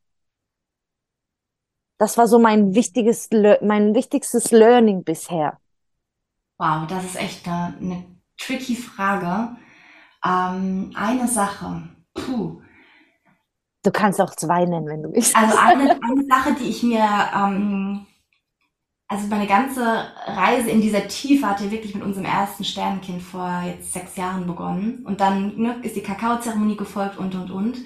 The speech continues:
Speaker 2: Und damals, ähm, als wir das gesagt bekommen hatten, dass eben das Herz von unserem ersten Baby aufgehört hat zu schlagen,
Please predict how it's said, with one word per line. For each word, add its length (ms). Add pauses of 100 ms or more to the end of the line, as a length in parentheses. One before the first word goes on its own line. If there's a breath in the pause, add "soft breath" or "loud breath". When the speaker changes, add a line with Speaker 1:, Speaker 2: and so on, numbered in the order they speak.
(520 loud breath)
Speaker 2:
Und 240
damals, 800
ähm, 540
als 300
wir 340 (440)
das 160
gesagt 320
bekommen 300
hatten, 180
dass 140
eben 180
das 160
Herz 240
von 80
unserem 180
ersten 320
Baby 260
aufgehört 400
hat 140
zu 80
schlagen, 600